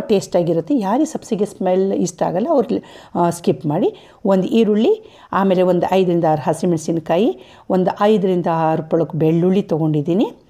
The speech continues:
ಅದ್ರ ಜೊತೆ, ಆ, ಸಿಪ್ಪೆ ಏನು ಸುಲ್ದಿಲ್ಲ ನಾನು. ಅದ್ರ ಜೊತೆಯಲ್ಲಿ ನಿಂಬೆಹಣ್ಣು ತೊಗೊಂಡಿದ್ದೀನಿ ಅರ್ಧ ಒಳಕ್ಕೆ, ಸ್ವಲ್ಪ ಕೊತ್ತಂಬರಿ ಸೊಪ್ಪು,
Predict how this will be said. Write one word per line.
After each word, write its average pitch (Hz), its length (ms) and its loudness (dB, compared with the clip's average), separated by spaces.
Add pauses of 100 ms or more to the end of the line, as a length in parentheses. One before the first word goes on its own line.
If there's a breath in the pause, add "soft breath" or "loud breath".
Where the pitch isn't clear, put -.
(360 loud breath)
ಅದ್ರ 180 240 0
ಜೊತೆ, 165 320 -2
ಆ, 175 100 0
ಸಿಪ್ಪೆ 202 340 -2
ಏನು 180 100 2
ಸುಲ್ದಿಲ್ಲ 160 440 0
ನಾನು. 151 280 -2 (360 loud breath)
ಅದ್ರ 185 180 0
ಜೊತೆಯಲ್ಲಿ 170 720 0
ನಿಂಬೆಹಣ್ಣು 185 500 2
ತೊಗೊಂಡಿದ್ದೀನಿ 160 540 -2
ಅರ್ಧ 151 160 -2
ಒಳಕ್ಕೆ, 160 360 -2
ಸ್ವಲ್ಪ 170 260 -6
ಕೊತ್ತಂಬರಿ 160 440 -2
ಸೊಪ್ಪು, 160 300 -8